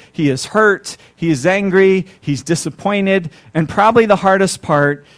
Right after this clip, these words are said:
is that some, not all, but some of the loudest voices over there in Corinth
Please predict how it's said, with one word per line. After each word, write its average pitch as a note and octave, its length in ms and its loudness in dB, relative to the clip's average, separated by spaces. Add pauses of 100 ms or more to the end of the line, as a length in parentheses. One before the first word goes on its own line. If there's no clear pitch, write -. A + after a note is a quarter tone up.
(180)
is D#3 160 -2
that E3+ 180 2
some, A3 600 0
not G3+ 240 2
all, F3 280 6
but D#3 180 0
some A3 300 0
of G3 140 2
the D#3+ 100 2
loudest F3 480 2
voices F#3 500 0
over F3+ 240 4
there F#3+ 240 0
in G3+ 120 -4
Corinth D3+ 520 -2